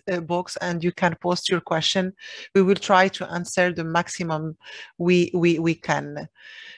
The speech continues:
Great. I have a question for you, Adam. Uh, uh, uh, thank you again for your presentation. Uh, and my question is,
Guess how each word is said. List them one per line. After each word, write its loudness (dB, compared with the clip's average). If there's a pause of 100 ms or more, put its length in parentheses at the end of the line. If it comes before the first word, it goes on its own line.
Great. 6
I 6
have 6
a 0
question 0
for 0
you, 0
Adam. -2 (340)
Uh, -2
uh, -6
uh, -4
thank 2
you 6
again 4
for 0
your 0
presentation. -4 (160)
Uh, 2 (420)
and 0 (440)
my 8
question 4
is, 4